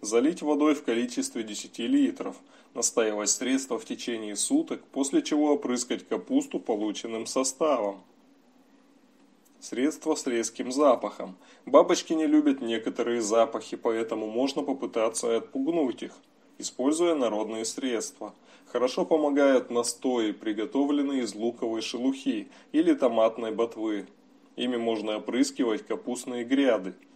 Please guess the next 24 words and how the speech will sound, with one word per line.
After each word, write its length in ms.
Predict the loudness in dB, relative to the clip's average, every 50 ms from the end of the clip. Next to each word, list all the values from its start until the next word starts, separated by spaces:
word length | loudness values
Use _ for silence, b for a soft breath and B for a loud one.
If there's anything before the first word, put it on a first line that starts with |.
| b b b b b -14
чтобы 340 | -10 -8 -8 -6 -4 -6
сделать 480 | -6 -4 0 2 2 4 2 2 0 -2
их 120 | -6 -4
непривлекательными 1080 | -6 -8 -8 -6 -4 -2 -2 -2 -2 -2 -2 -2 -2 -2 -2 -4 -4 -4 -6 -6 -6 -6
для 160 | -6 -4 -4 -4
вредителей. 760 | -4 -4 -6 -6 -2 -2 -2 -2 -4 -6 -10 -10 -10 -12 -14 b b b b b b b b b
Из 120 | -8 -6 -2
шелухи 420 | 2 4 6 6 6 4 0 -2
настой 400 | -2 0 -2 0 0 2 2 2
готовится 600 | 2 2 0 0 0 0 0 0 0 -2 -2 -4
так. 320 | -2 -2 -2 -2 -2 -6 B B B B B 2
Надо 240 | 2 4 4 4 4
набрать 440 | 4 4 6 6 6 6 4 2
её 220 | 0 0 0 0 0
в 60 | 0
литровую 580 | 0 -2 -2 0 2 2 2 2 2 0 -2 -2
банку, 560 | 0 2 2 2 0 0 -2 -2 -2 -2 -6 -14 _ _ _ _ _ _ _ _ _ _
сколько 440 | -18 -12 -2 0 0 2 2 2 2
влезет, 420 | 4 4 4 4 2 0 -4 -6 -8 b b b b b b b -6
затем 400 | -2 -2 -2 0 0 0 0 2
переложить 640 | 4 4 4 6 6 4 4 4 4 4 4 4 2
в 80 | 0
посуду 520 | -2 0 2 2 2 0 0 0 0 0 2
побольше 680 | 2 0 0 4 6 6 6 6 4 0 -4 -8 -12